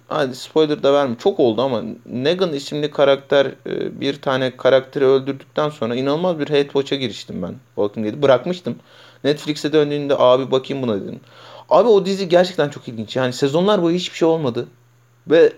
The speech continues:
bir şekilde ben izledim o diziyi. Yani Hate Watch mudur bunun adı? Ya ulan bu bölümde de bir, bir şey olmadı. Kafasına sıçayım bölüm. Bunu mu yazdınız diye diye sezonlar izledim. Ee, ama bir şekilde izledim yani. Dolayısıyla ben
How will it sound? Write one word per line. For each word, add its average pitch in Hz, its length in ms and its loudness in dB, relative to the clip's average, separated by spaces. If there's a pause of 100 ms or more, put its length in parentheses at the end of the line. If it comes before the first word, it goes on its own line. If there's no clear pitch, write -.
(500)
bir 135 200 -8
şekilde 196 640 2
ben 190 220 2
izledim 170 400 2
o 156 100 2
diziyi. 104 220 -4
Yani 143 180 0
Hate 151 240 2
Watch 208 280 0
mudur 143 240 -2
bunun 123 200 -4
adı? 113 460 -2
Ya - 140 -4
ulan 147 280 0
bu 202 140 0
bölümde 190 360 4
de 180 100 4
bir, 160 180 -2 (120)
bir 135 80 -16
şey 151 180 0
olmadı. 135 420 2
Kafasına 180 460 0
sıçayım 190 460 2
bölüm. 143 280 2
Bunu 165 200 0
mu 233 100 2
yazdınız 147 580 4
diye 180 240 2
diye 127 220 -2 (300)
sezonlar 208 560 4
izledim. 117 460 -2 (1120)
Ee, 113 240 -6 (680)
ama 240 240 4
bir - 40 0
şekilde 220 280 0
izledim 156 420 0
yani. 92 240 -12 (600)
Dolayısıyla 123 640 -2 (100)
ben 131 260 0